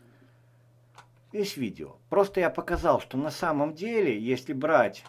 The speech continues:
вот, вот что, э, когда вы будете рассматривать Python, понимаете, почему надо изучать два языка? Вот, вот она мысль сейчас пришла. Смотрите,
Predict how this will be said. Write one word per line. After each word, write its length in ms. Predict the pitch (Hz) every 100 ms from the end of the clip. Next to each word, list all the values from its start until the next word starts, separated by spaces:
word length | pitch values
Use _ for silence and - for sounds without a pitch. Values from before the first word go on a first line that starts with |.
| - _ - - - - - _ _
вот, 260 | 117 135 135
вот 180 | - 135
что, 420 | - - 220 202
э, 320 | 120 127 120 113
когда 340 | 135 131 214
вы 100 | 185
будете 380 | 135 196 185 147
рассматривать 800 | 147 131 185 175 143 135 135 135
Python, 540 | - 214 240 226 104 92
понимаете, 640 | 107 117 160 196 156 110
почему 420 | 92 123 - 175
надо 220 | 240 175 131
изучать 360 | 110 - 165
два 140 | 127 143
языка? 460 | 120 139 - 90
Вот, 300 | 90 107 -
вот 240 | 90 123 113
она 160 | 98
мысль 340 | 101 120 123 98
сейчас 200 | - 95
пришла. 540 | - 107 - 95 71 - - - _
Смотрите, 580 | 107 113 147 135 - -